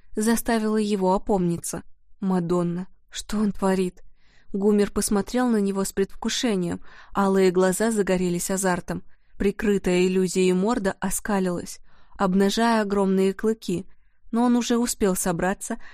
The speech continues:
останавливая своенравную сущность. «Всё готово, ньор-герцог», — послышался мелодичный голос, и Абьери очнулся.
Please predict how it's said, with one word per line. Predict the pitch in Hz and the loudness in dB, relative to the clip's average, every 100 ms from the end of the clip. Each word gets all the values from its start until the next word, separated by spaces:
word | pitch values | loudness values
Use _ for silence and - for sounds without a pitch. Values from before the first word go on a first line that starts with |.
| - | -2
останавливая | 220 - 190 185 214 226 226 226 | 0 0 2 2 2 0 0 0
своенравную | 226 - 214 208 185 170 170 175 | 0 0 2 2 2 0 0 -2
сущность. | 185 - 180 - 170 180 - - _ - - - - - - | -2 -2 -4 -4 -6 -8 -14 -20 _ -20 -20 -20 -20 -20 -10
«Всё | - 285 | -2 2
готово, | 302 269 185 | 2 2 2
ньор-герцог», — | 175 180 185 175 180 - - - - - - - | 2 2 0 0 -2 -2 -10 -12 -18 -20 -18 -8
послышался | 190 185 202 220 - 226 - | -4 -2 0 -2 -2 -4 -2
мелодичный | 196 180 175 190 - 190 175 | -2 0 -2 -2 -4 -2 0
голос, | 190 247 240 - - - - | 0 0 -2 -8 -16 -10 -2
и | 233 | 2
Абьери | 220 190 196 180 | 2 2 0 0
очнулся. | 185 190 - 185 175 - 175 | 0 -4 -2 0 0 -4 -10